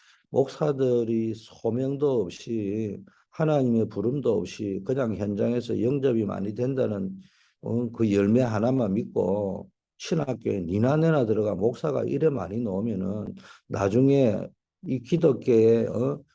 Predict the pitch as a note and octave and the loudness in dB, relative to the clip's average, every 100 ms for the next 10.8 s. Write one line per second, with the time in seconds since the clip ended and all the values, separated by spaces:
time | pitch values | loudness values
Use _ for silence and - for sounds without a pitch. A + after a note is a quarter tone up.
0 | - C3+ D#3+ E3 D3 B2 - - B2 C#3+ | 0 4 4 2 0 0 -2 0 2 2
1 | D3 A2+ - B2+ C3+ D#3 D#3+ C#3+ C#3 - | 0 -4 -6 -2 -2 -2 -6 -4 -4 -4
2 | B2+ C#3+ A#2 - F#3+ D#3+ A2 B2 A2+ G2 | -4 -2 -6 -6 -4 -4 -4 -6 -6 -6
3 | F#2+ A#2 E3+ G#3+ F#3 E3+ - B2+ C3 E3 | 0 0 0 -2 -2 -4 -8 -4 -2 0
4 | G3 F#3 E3+ D3+ B2 G#2+ G#2+ A#2+ C3+ A2+ | 2 2 2 2 0 0 -2 -4 -4 -4
5 | F#2+ B2 G#2+ - - - G#2 A2+ F3 G3 | -2 -2 -4 -10 -18 -8 -4 0 0 2
6 | G3+ - G#2 F#2+ A2 F#2 - G#2+ B2 B2 | 0 -2 -8 -8 -8 -10 -8 -2 -2 0
7 | D3 B2+ F2+ G#2+ A2+ A#2 G#2+ - G2 G2+ | -2 -2 -2 -2 -2 -2 -4 -8 -12 -10
8 | F#2+ G#2+ A#2 A2+ _ _ _ _ - F3 | -8 -6 -6 -10 _ _ _ _ -8 -2
9 | D3 - A2+ D3+ D#3+ C#3+ G#2+ - A2+ A#2 | -2 -2 0 2 2 2 0 -4 -8 -6
10 | A#2+ A2+ A2 G#2 - F#2 F#2+ A2 | -4 -4 -6 -6 -6 -6 -6 -8